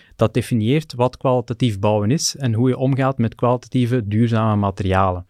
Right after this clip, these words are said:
Om dat zo concreet en tastbaar mogelijk te maken. Je kan punten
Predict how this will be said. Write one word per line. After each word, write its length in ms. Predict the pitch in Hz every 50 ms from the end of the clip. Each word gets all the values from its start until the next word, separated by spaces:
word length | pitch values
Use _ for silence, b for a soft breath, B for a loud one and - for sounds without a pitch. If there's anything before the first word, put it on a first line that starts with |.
| b b b
Om 120 | b 113
dat 120 | 107 110 110
zo 140 | - 139 117
concreet 460 | - 120 110 101 - 120 123 120 -
en 120 | 120 110
tastbaar 380 | - 120 110 110 107 117 107 104
mogelijk 360 | 101 98 98 104 117 113 -
te 80 | - 104
maken. 360 | 101 98 98 95 - - 104 B B B B B B B
Je 200 | - 113 110 110
kan 240 | - 117 113 113
punten 480 | 113 143 147 160 156 156 156 135 113 95